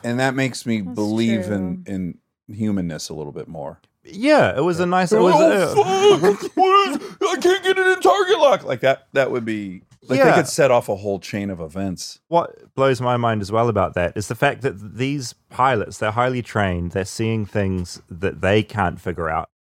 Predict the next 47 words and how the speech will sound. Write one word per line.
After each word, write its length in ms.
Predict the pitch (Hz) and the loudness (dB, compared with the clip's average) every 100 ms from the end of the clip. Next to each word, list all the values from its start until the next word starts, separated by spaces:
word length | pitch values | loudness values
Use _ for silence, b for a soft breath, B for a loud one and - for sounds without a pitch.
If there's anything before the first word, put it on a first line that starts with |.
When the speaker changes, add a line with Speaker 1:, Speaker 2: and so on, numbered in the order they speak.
| - | -6
Speaker 3:
You've 220 | 220 190 | -4 0
got 220 | 233 151 | 0 0
Congress, 440 | - 185 170 139 - | -2 -2 0 0 2
like, 160 | 135 | 0
demanding 1000 | - 127 123 131 139 135 120 110 104 95 - - | -2 -4 -2 0 0 0 -2 -2 -4 -8 -12 -18
now 380 | 92 107 104 101 | -8 -4 -2 0
more 360 | 98 107 110 101 | 2 4 4 4
information 640 | 104 98 101 98 87 90 | 0 -2 -2 -4 -8 -8
from 240 | - 92 | -6 -4
the 60 | 92 | -4
Pentagon. 560 | 95 95 87 - - - _ - | -4 -4 -6 -8 -8 -16 _ 0
Monica, 280 | 190 196 180 | 2 4 2
like, 120 | 170 | 0
listening 220 | 185 196 | -2 -4
to 120 | 170 160 | -4 -4
those 240 | 135 135 117 | 0 0 -2
pilots, 460 | - 156 110 107 | -2 0 0 -2
like, 160 | 135 120 | -4 -4
does 140 | 139 | -4
it 80 | 147 | -2
make 260 | 143 160 147 | -2 -2 -4
you 100 | 131 | -4
think, 440 | 190 - - - _ _ | -2 -2 -4 -16 _ _
"Oh 160 | 131 120 | 0 2
God, 300 | 120 143 104 | 4 2 2
there's 120 | 104 | -4
something 300 | - 110 117 | -6 -6 -4
there"? 240 | 131 117 92 | 0 0 2
Or 40 | |
are 40 | 131 | 4
you 200 | 160 160 | 4 4
like, 180 | 147 147 | 4 2
"Ah, 260 | 254 285 - b b _ | 2 0 -2 b b _
who 120 | 165 185 | -6 -4
cares"? 440 | - 175 107 277 | -2 0 0 -2
Speaker 2:
No, 200 | 311 320 | -2 -2
that, 340 | 262 311 370 415 | -2 0 2 4
Speaker 3:
You 60 | 285 | 4
know? 280 | 311 349 220 | 2 -2 -2
Speaker 2:
that 260 | 311 359 | 0 2
Speaker 1:
Mm. 140 | 233 196 | 0 0
Speaker 2:
definitely 420 | 262 254 240 233 | 0 0 -2 -4
did 180 | 214 208 | -2 -2
make 180 | 214 185 | -4 -4
me 100 | 202 | -6
think, 220 | 202 190 | -6 -4
like, 240 | 180 170 | -4 -6